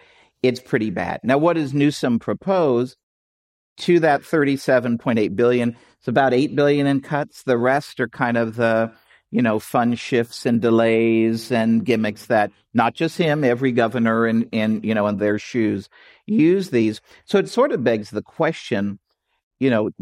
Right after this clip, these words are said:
does this set us up going forward if, you know, historically, when we have the valleys, our budget problems are multi-year problems. And it's pretty much rule of thumb.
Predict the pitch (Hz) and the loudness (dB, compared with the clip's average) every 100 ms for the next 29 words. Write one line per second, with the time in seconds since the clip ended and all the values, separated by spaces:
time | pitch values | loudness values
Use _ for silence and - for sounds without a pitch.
0 | 98 139 170 180 165 151 - - 135 127 | -4 0 0 -2 -2 -2 -4 -2 0 0
1 | 117 - 123 - 120 113 98 - 180 175 | -2 -2 -2 0 -2 -2 -6 -4 0 2
2 | 110 104 - 117 127 135 101 87 - 131 | 0 -4 -2 0 0 -2 -4 -4 -2 -2
3 | - 135 113 117 - 147 180 226 _ _ | 0 0 2 0 0 -2 -2 -6 _ _
4 | _ - 117 110 113 113 123 120 123 139 | _ -4 -2 2 2 2 0 -2 -2 0
5 | 196 208 156 107 98 120 - _ _ _ | 2 2 2 0 -2 -6 -12 _ _ _
6 | _ _ - 120 139 139 117 123 127 104 | _ _ -8 0 0 2 0 0 0 -6
7 | - 143 147 127 117 104 107 110 123 - | -2 -2 0 0 -2 0 0 2 0 -2
8 | 117 113 107 - 135 123 110 92 78 - | 0 0 -2 -2 -2 0 -2 -6 -12 -16
9 | - _ _ _ - 98 104 104 113 113 | -20 _ _ _ -6 -2 0 0 -2 -2
10 | - 104 87 - 120 127 123 - 135 123 | -2 -4 -4 -4 0 2 0 0 0 0
11 | 113 - 151 107 | -2 -2 -2 -2